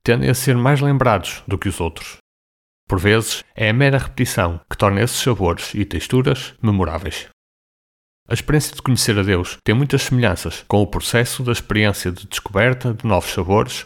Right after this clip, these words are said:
ou texturas. Quando Paulo escreveu a sua segunda carta à Igreja Cristã de Corinto, ele fez alusão a um processo contínuo de descoberta e de vivência com Deus.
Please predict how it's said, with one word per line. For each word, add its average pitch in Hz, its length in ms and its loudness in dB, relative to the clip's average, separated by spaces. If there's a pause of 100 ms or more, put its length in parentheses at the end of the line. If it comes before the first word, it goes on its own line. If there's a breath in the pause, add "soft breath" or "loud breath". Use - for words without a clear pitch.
ou 113 140 -2
texturas. - 600 -2 (1000)
Quando 104 180 2
Paulo 117 180 4
escreveu 101 480 0
a 95 60 2
sua 107 240 -2
segunda 113 360 0
carta 90 440 -2
à 101 160 0
Igreja 113 340 0
Cristã 110 360 -2
de 101 100 -2
Corinto, 101 440 0 (180)
ele 110 160 2
fez 127 220 2
alusão 127 380 2
a 113 80 4
um 110 80 2
processo 143 680 0
contínuo 101 720 0
de 101 120 0
descoberta 120 680 -2 (120)
e 113 80 0
de 120 60 -2
vivência 92 600 0
com 98 140 0
Deus. - 340 -4